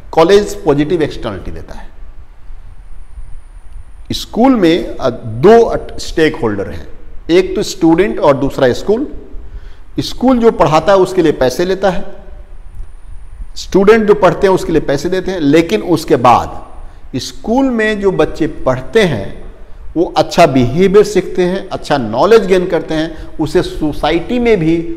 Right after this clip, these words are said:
उसका better impact पड़ता है। यानी marginal benefit, ये देखिए बच्चों,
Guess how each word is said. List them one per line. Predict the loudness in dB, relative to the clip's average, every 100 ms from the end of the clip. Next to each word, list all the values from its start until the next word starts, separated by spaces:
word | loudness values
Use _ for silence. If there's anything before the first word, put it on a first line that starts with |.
| -6
उसका | -6 0 0
better | 0 -2 0 0
impact | 0 -4 -2 -4 -6 -8
पड़ता | -10 -10 -12
है। | -10 -10 -10 -12 -12 -18 -16 -10
यानी | 0 6 8 6 2 -4 -8 -10 -10
marginal | -6 2 4 6 4 2 2 2
benefit, | 4 2 2 0 -4 -4 -12 -12 -6
ये | -2
देखिए | 0 0
बच्चों, | -2 -2 -6